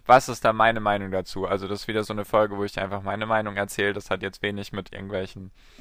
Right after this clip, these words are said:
Statistiken zu tun, sondern einfach so mein Bauchgefühl oder das, was ich so erfahren habe oder wie auch immer ich es ausdrücken soll.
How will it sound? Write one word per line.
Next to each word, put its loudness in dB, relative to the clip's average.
Statistiken -4
zu -4
tun, -4
sondern -2
einfach 0
so -4
mein 4
Bauchgefühl 6
oder 0
das, 2
was -6
ich -6
so 0
erfahren 8
habe 8
oder 4
wie 0
auch 4
immer -4
ich -8
es -10
ausdrücken -4
soll. -4